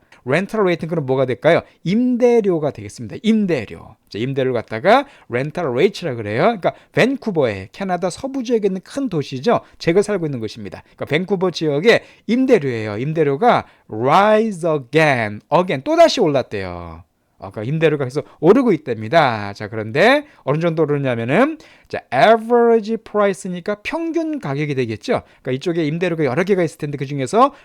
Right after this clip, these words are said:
평균 가격, 평균 가격이 브레이크 했답니다. 자, 브레이크는 여기서 어떤 뜻이겠습니까? 깨트리다. 그러니까 돌파하다는 뜻이에요. 얼마 얼마 뛰어넘는 겁니다.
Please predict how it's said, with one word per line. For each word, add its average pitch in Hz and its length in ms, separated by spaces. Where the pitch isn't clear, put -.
평균 320 560
가격, - 360
평균 190 340
가격이 147 440
브레이크 190 460
했답니다. 120 320
자, 104 120
브레이크는 294 440
여기서 233 180
어떤 220 180
뜻이겠습니까? 180 640
깨트리다. 202 720
그러니까 135 180
돌파하다는 226 760
뜻이에요. 95 420
얼마 165 260
얼마 165 180
뛰어넘는 254 680
겁니다. 110 680